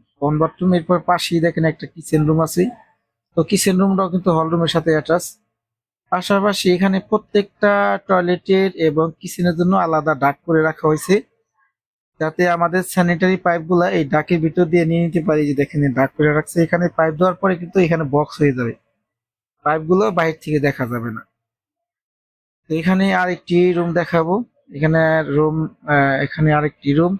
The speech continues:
পাশাপাশি রুমের, রুমের সাথে অ্যাটাচ একটি টয়লেট। তো এখানে কিন্তু এই যে দেখেন, এই রুমের বাইর সাইডে কিন্তু ডাক পয়েন্ট করা আছে,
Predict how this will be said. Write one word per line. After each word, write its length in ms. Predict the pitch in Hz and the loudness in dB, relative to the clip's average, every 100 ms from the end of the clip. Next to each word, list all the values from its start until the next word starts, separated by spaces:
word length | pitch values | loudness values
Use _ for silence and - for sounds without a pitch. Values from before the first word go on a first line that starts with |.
| - | -4
পাশাপাশি 420 | 143 - 135 143 143 | -4 -2 0 0 2
রুমের, 240 | 143 143 - | 0 0 0
রুমের 260 | 147 156 151 | 0 0 0
সাথে 160 | 160 160 | -2 0
অ্যাটাচ 300 | 156 - 139 | 0 0 -4
একটি 180 | - - | -4 -10
টয়লেট। 380 | - 143 139 180 _ _ _ _ _ _ _ _ _ _ - | 0 2 2 -2 _ _ _ _ _ _ _ _ _ _ -6
তো 20 | |
এখানে 260 | 170 185 185 | -4 -2 0
কিন্তু 220 | 180 175 185 | 0 0 0
এই 80 | 175 | 2
যে 80 | 160 | 0
দেখেন, 240 | 160 - 220 - _ _ _ _ _ _ _ | -2 0 -2 -4 _ _ _ _ _ _ _
এই 140 | 165 175 | 0 2
রুমের 320 | 180 202 202 - _ | 2 0 -2 -6 _
বাইর 220 | 175 185 | -2 0
সাইডে 240 | - 202 | 0 0
কিন্তু 300 | 190 202 202 247 339 _ _ 180 | 0 -2 0 -2 -2 _ _ -8
ডাক 240 | 151 160 - | -2 -2 -2
পয়েন্ট 220 | 180 165 160 | -2 -2 0
করা 180 | 175 175 | 0 0
আছে, 200 | 180 | 0